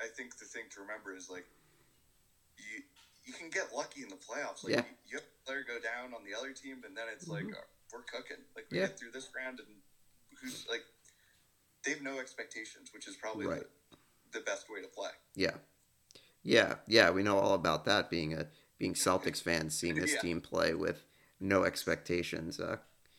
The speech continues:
Speaker 2: you know, making it to game seven of the conference final.
Speaker 1: Yeah.
Speaker 2: Um, yeah.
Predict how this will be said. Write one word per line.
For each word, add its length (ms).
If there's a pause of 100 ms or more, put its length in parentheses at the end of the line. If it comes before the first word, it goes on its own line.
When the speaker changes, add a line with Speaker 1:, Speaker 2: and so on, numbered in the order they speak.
(240)
Speaker 2:
you 120
know, 200
making 340
it 100
to 80
game 260
seven 360
of 80
the 60
conference 480
final. 520 (480)
Speaker 1:
Yeah. 260
Speaker 2:
Um, 200 (260)
yeah. 360